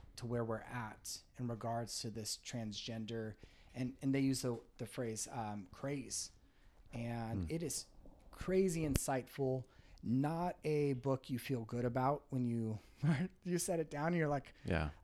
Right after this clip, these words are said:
Speaker 1: "Oh, man." Um, but good to know, real.
Speaker 2: Hmm.
Speaker 1: So.
Speaker 2: Those are really fascinating books. A lot of, like,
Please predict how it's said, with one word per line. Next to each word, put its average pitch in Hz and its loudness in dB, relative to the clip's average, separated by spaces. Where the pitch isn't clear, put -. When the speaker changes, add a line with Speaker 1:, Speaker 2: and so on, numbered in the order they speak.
Speaker 1:
"Oh, 123 2
man." 117 2
Um, 117 -2
but 160 6
good 156 4
to 143 4
know, 117 2
real. 117 -2
Speaker 2:
Hmm. 87 0
Speaker 1:
So. 98 -6
Speaker 2:
Those 147 10
are 165 12
really 123 12
fascinating 98 4
books. 82 0
A - 0
lot 95 4
of, 90 2
like, 90 2